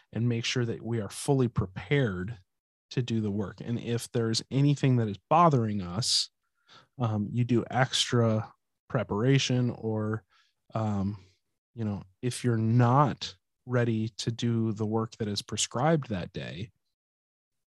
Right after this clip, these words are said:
and you need another day, or you need, you need to do something else, then we do that.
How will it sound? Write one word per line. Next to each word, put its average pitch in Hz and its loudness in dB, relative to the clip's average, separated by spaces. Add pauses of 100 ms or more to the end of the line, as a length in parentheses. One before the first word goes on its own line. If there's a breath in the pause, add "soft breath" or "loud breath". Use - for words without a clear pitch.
(220)
and 110 -4
you 107 -2
need 120 2
another 113 -2
day, 113 0 (240)
or 107 -2
you 110 -2
need, 117 -2 (420 loud breath)
you 123 -2
need 127 4
to 120 -6
do 120 -2
something 123 0
else, 123 0 (640)
then 110 -2
we 107 -2
do 107 2
that. 87 -6